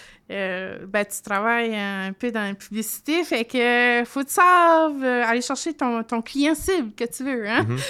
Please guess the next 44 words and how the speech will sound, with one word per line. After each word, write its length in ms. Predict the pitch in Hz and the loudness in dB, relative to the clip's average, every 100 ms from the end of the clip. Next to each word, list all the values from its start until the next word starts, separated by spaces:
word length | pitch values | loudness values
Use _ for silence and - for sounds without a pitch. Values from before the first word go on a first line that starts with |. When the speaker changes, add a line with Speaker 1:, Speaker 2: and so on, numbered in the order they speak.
| 381 | -10
Speaker 1:
C'est 260 | - - 226 | -10 -4 -2
un 140 | 220 220 | 0 2
peu 120 | 320 294 | 4 4
la 100 | 269 | 4
base 340 | 262 349 302 | 4 4 4
en 120 | 262 | 2
marketing. 600 | 277 269 254 247 247 349 392 | 4 4 2 -4 -4 -4 -4
Speaker 2:
Oui. 140 | 214 226 - - - | 0 0 -2 -18 -6
Speaker 1:
Fait 220 | 254 240 | -2 -2
que, 120 | 254 247 240 233 233 226 | 0 0 2 2 0 -2
euh, 800 | 220 220 208 208 202 202 196 202 - | -4 -4 -2 -2 -2 -4 -4 -6 -6
pour 160 | 285 254 | -4 -2
savoir 380 | 269 233 277 277 | 4 6 6 4
qui 160 | - 285 | -4 -6
ce 100 | - | -4
qui 180 | 285 | 0
est 40 | 262 | 0
un 80 | 233 | 0
peu 180 | 277 | -2
ton 180 | 269 233 | -4 -4
client 280 | 226 233 214 | -4 -4 -4
cible, 240 | 220 285 285 | -4 -4 -6
qui 160 | - | -10
ce 80 | - | -6
que 100 | 269 | -4
tu 220 | 247 - | -4 -4
veux 140 | 240 240 | -4 -2
viser, 240 | 226 220 | -4 -6
et 40 | 262 | -6
cetera, 500 | - 233 220 226 254 | -6 -4 -2 -2 -4
ben, 380 | 214 220 226 226 | -4 -4 -4 -2
moi, 220 | 233 247 | 0 2
je 100 | 240 | 2
le 100 | 208 | 0
fais 200 | - 226 | -2 -2
par 260 | 226 185 190 | 0 0 2
live. 480 | 190 220 220 208 - - - - - | 0 0 -2 -6 -12 -20 -20 -16 -8
Euh, 640 | 185 180 175 175 185 196 196 _ _ | -4 -4 -4 -4 -6 -8 -12 _ _
tu 140 | - - | -14 -10
peux 180 | - 240 | -2 0
interagir 640 | 233 233 226 214 208 254 | 0 0 2 2 2 0
les 120 | 254 208 | 2 2
lives, 280 | 208 254 | 2 2
tu 80 | 233 | -4